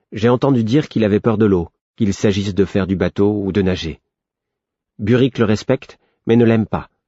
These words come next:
Selon lui, il connaît son travail et il le fait bien, mais Buric ne peut pas s'entendre avec un homme qui maltraite les animaux, même par ignorance.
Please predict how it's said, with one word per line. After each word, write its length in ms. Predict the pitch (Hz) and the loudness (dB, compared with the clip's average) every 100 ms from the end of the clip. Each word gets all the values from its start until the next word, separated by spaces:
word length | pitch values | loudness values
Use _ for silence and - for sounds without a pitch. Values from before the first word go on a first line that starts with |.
| _ _ _ _ | _ _ _ _
Selon 320 | - - 110 110 | -6 0 4 4
lui, 260 | 107 156 - _ _ _ _ _ - | 2 -2 -6 _ _ _ _ _ -6
il 120 | 104 | -4
connaît 220 | - 107 | 0 0
son 140 | 104 101 | 0 -2
travail 480 | 90 92 107 135 | -4 -2 0 2
et 100 | 110 | 2
il 120 | 95 92 | 2 0
le 60 | |
fait 140 | 92 85 | 0 0
bien, 240 | 101 135 - _ _ - | 0 -2 -4 _ _ -2
mais 140 | 107 | 0
Buric 400 | 110 113 120 123 | 2 2 0 -2
ne 120 | 113 101 | -2 0
peut 120 | 110 | 0
pas 140 | 127 | -2
s'entendre 440 | 120 107 104 107 92 | -2 -2 0 0 0
avec 220 | 92 95 | -2 0
un 140 | 95 | 0
homme 180 | 98 92 | 2 0
qui 140 | - | -2
maltraite 480 | 87 80 - 101 - | -4 -4 -4 -8 -6
les 160 | 82 85 | -6 -4
animaux, 380 | 85 90 78 - _ _ - | -2 -2 -6 -10 _ _ -4
même 260 | 101 107 92 | 0 2 0
par 160 | 90 | -2
ignorance. 640 | 98 101 95 82 69 - | 0 0 -2 -6 -12 -18